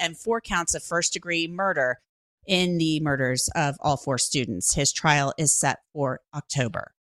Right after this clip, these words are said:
Joining me to discuss the very latest and all of this new information about the case against Bryan Kohberger is James Bogan. He's a criminal defense attorney in Ohio. James,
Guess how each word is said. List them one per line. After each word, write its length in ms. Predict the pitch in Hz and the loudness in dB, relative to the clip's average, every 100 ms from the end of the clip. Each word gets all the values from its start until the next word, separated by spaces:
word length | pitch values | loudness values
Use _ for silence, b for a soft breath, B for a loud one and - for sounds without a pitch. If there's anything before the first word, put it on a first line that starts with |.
| _ - | _ -10
Joining 400 | 180 220 220 233 | -2 0 0 -2
me 100 | 202 | -4
to 100 | 208 | -6
discuss 580 | 185 180 - 151 156 - | -4 -4 -2 -4 -6 -4
the 100 | 180 | -6
very 400 | 160 175 180 226 | -2 0 2 0
latest 460 | 214 175 175 190 202 | -2 -2 -2 -4 -4
and 180 | 180 | -4
all 160 | 180 233 | -4 -4
of 120 | 247 | -4
this 200 | 190 190 | -6 -6
new 180 | 185 180 | -4 -2
information 880 | 175 160 156 160 175 - 156 139 135 | -2 -4 -4 -4 -4 -4 -4 -6 -8
about 380 | - 143 156 156 | -8 -2 -2 -2
the 80 | 147 | -8
case 320 | - 160 151 | -10 -6 -4
against 380 | 151 170 196 - | -2 -4 -4 -8
Bryan 280 | 165 143 139 | -6 -6 -8
Kohberger 720 | - 165 165 147 139 123 113 - | -8 -6 -4 -8 -8 -6 -6 -6
is 160 | 151 | -6
James 380 | - 226 269 262 | -4 -2 -2 -4
Bogan. 440 | - 175 160 151 | -4 -4 -4 -8
He's 200 | 160 185 | -6 -4
a 40 | 190 | -6
criminal 400 | - 202 202 185 | -4 -2 -2 -2
defense 420 | 165 - 156 156 | -6 -4 -4 -4
attorney 420 | 156 - 151 147 | -6 -4 -4 -4
in 200 | 147 151 | -6 -4
Ohio. 540 | 147 139 165 160 156 147 | -4 -2 0 2 0 -4
James, 480 | 151 196 208 208 | -8 -10 -8 -10